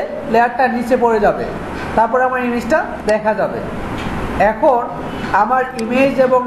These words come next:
লেয়ার আলাদা আলাদা আছে, দুইটা দুই দিকে সরে যাবে। আমি যখন নতুন একটা পেজে নিব, দুইটা একসাথে যাবে না, যে কোনো একটা যাবে। আমি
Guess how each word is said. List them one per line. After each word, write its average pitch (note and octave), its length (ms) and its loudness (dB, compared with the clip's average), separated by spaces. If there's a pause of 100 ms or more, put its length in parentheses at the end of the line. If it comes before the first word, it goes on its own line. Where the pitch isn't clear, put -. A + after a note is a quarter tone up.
(100)
লেয়ার G#3 260 4 (200)
আলাদা A3 280 4
আলাদা F3+ 280 2
আছে, - 140 -2 (100)
দুইটা G#3+ 220 4 (120)
দুই A#3 160 -2
দিকে A3 240 2
সরে G#3+ 260 0
যাবে। D3 180 0 (1300)
আমি G#3+ 180 0
যখন B3+ 140 2 (100)
নতুন B3 220 0
একটা B3+ 220 0
পেজে A#3+ 360 4
নিব, A3+ 140 0 (960)
দুইটা A#3+ 280 4
একসাথে B3 360 0
যাবে F#3 240 2
না, D#3 40 -2 (100)
যে G3 120 2
কোনো A3 120 2 (100)
একটা A3+ 240 0
যাবে। - 180 0 (280)
আমি F3 100 2